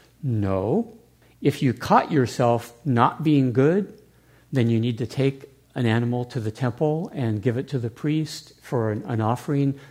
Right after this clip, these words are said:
to appeal to God for mercy. If you did that, you kept the covenant.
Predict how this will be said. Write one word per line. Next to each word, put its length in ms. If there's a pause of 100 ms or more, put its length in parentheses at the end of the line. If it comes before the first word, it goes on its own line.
(100)
to 120
appeal 340
to 80
God 260
for 140
mercy. 480 (440)
If 220
you 100
did 320
that, 380 (160)
you 180
kept 500 (120)
the 80
covenant. 440